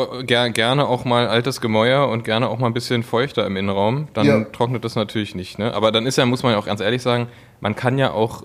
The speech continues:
Speaker 1: solange die Sachen dann wieder sauber sind, kann man sie auch, wenn sie etwas klamm sind, am nächsten Tag anziehen. Die sind ja eh nach fünf Minuten vorher gespitzt.
Speaker 2: Eben, eben. Wenn du
Speaker 1: Sehr
Speaker 2: da,
Speaker 1: gut.
Speaker 2: wenn du rausgehst, musst du direkt fünfundzwanzig Kilometer den Berg hochfahren. Also <laughs> da, da ist das Ding nach fünfzig Meter eh durchnässt. So, ja? Also
Speaker 1: Sehr
Speaker 2: von
Speaker 1: gut.
Speaker 2: daher, ja.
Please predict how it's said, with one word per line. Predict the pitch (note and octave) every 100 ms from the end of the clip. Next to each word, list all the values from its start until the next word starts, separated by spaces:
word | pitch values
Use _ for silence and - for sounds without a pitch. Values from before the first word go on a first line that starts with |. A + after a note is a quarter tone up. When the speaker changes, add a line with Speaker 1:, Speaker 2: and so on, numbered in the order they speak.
| -
Speaker 1:
solange | G#2+ G#2+ G#2 A#2
die |
Sachen | A2+ A#2
dann | G#2 G2
wieder | F#2+ F#2
sauber | G2 B2+ G2
sind, | G2+
kann | G2
man | G2
sie | G2+
auch, | F2+ G2+
wenn | G2+
sie | G2+
etwas | - G#2 -
klamm | - G#2 A#2
sind, | G#2+ G2+
am |
nächsten | F#2+ G2+ G#2+
Tag | G#2 G2+
anziehen. | G#2 - G2+
Die |
sind | G2 G2+
ja | F#2+
eh | A2
nach | F#2+
fünf | F2+
Minuten | F#2 F2+ F#2+
vorher | G2 F2+
gespitzt. | - C#3+ A#2+
Speaker 2:
Eben, | G#2 - - -
eben. | D3+ D3+ A2 -
Wenn | - C#3
du | B2
Speaker 1:
Sehr | C#3+
Speaker 2:
da, | C3+
Speaker 1:
gut. | - -
Speaker 2:
wenn | D3+
du | C#3+
rausgehst, | B2+ D3 C#3+ D3 C#3
musst | B2+ B2+
du | C#3
direkt | C3 C#3
fünfundzwanzig | - C#3 C#3 C3 -
Kilometer | C3+ C3 B2
den | A#2+
Berg | C3 C3+
hochfahren. | C#3 A2+ C3+ B2+ A#2
Also | A#2+ A#2+ A2+ - -
<laughs> | - -
da, | A3+ - F3+ -
da | D#3+
ist | D3 -
das | E3+ -
Ding | E3 D#3
nach | D3 C#3+
fünfzig | F3+ E3 -
Meter | D#3 C#3+ D3+
eh | D3+
durchnässt. | B2+ - A2 G2+ -
So, | G#2 F#2+
ja? | G#2 A2+
Also | G#2+ G#2+
Speaker 1:
Sehr | G2+
Speaker 2:
von | G2
Speaker 1:
gut. | F#2
Speaker 2:
daher, | G#2+ G#2+ G#2 G2+
ja. | - -